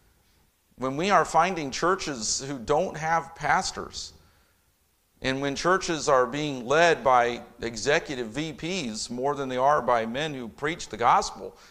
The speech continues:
and shepherd their people. There is a great need. There are missionaries retiring, and there's not enough people taking their place. I'm thankful for International Partnership Ministries, which is the mission agency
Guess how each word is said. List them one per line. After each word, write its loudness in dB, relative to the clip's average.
and -8
shepherd 0
their -2
people. -10
There 2
is 0
a 2
great 4
need. -4
There 6
are 8
missionaries -2
retiring, 0
and -4
there's -2
not 4
enough -2
people -4
taking -2
their 0
place. -2
I'm 4
thankful 2
for 6
International 2
Partnership 2
Ministries, -4
which -4
is -8
the 0
mission -6
agency -6